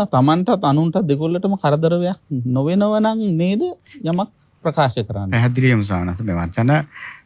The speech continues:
Speaker 2: ම්, පාවිච්චි කරනකොට ඉතින් ඇත්තටම ඒක අපේ බොහෝ දෙනා හොඳටම කල්පනාවේ තබා ගන්න ඕනේ. මොකද බුදුරජාණන් වහන්සේ පවා දැන් භික්ෂුන් වහන්සේලා වන අපට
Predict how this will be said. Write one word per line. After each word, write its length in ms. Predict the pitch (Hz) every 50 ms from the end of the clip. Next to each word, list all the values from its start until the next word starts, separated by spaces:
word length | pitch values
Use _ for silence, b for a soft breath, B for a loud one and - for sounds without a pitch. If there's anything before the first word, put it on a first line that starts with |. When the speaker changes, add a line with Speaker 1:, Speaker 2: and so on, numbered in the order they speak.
| _
Speaker 2:
ම්, 180 | - - 95 92 85
පාවිච්චි 480 | - - 95 92 98 110 120 120 - 123
කරනකොට 420 | - 123 120 123 123 131 135 135
ඉතින් 300 | 196 202 185 - 156 143
ඇත්තටම 420 | 110 92 - - 120 120 131 143 160
ඒක 520 | 160 143 - - - _ - - - - - 110 98 87
අපේ 340 | 82 82 - - 110 104 98 87 - _ _
බොහෝ 280 | _ - 85 92 101 101
දෙනා 280 | 107 110 110 117 117 120
හොඳටම 340 | 107 101 90 90 98 120 120
කල්පනාවේ 720 | 117 - 107 107 107 - 113 113 113 113 113 110 113 113 117 B B B B B B _
තබා 280 | - 113 107 110 113 110
ගන්න 160 | 113 117 135
ඕනේ. 120 | 147 127
මොකද 160 | 104 104 101 87
බුදුරජාණන් 560 | 80 85 85 95 107 110 113 113 113 113 113
වහන්සේ 320 | 120 120 120 117 - 127
පවා 320 | 123 - 127 123 113 - 127 - _ _ _ _ B B B B B B B B B B
දැන් 220 | _ - 101 87
භික්ෂුන් 340 | 82 85 85 - - 113 113
වහන්සේලා 500 | 117 120 123 117 117 - 123 123 123 123
වන 160 | 123 120 117
අපට 340 | 95 82 80 - 123 123 -